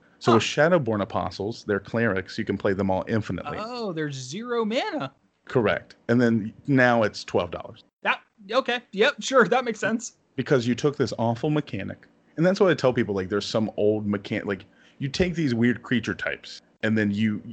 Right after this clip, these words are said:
Speaker 1: like, mine big is werewolves, and I think it's a perfect segue. I love werewolf.
Speaker 2: Oh, yeah.
Speaker 1: 'Cause that's when, if we start during the Innistrad time, that was that big one.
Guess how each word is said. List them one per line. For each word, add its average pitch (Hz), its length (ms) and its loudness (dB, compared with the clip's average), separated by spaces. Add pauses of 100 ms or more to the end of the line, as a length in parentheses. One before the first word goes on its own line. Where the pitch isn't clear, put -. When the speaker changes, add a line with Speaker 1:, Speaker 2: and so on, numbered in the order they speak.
(260)
Speaker 1:
like, 135 120 4
mine 156 260 4
big 151 160 4
is 117 100 4
werewolves, 95 520 -6 (140)
and 110 100 -2
I 101 40 -2
think 107 180 -2
it's 95 100 -2
a 101 40 0
perfect 139 380 -2
segue. 95 400 -2 (120)
I 127 120 6
love 110 360 0
werewolf. 95 420 -8 (200)
Speaker 2:
Oh, 165 200 0
yeah. 123 160 -6
Speaker 1:
'Cause 123 140 -6
that's 120 200 0
when, 120 220 -2
if 104 160 -6
we 120 80 0
start 101 220 -2
during 92 220 -4
the 87 80 -4
Innistrad 156 440 0
time, 151 300 2
that 92 120 0
was 98 120 -6
that 92 140 -2
big 95 160 -6
one. 117 460 2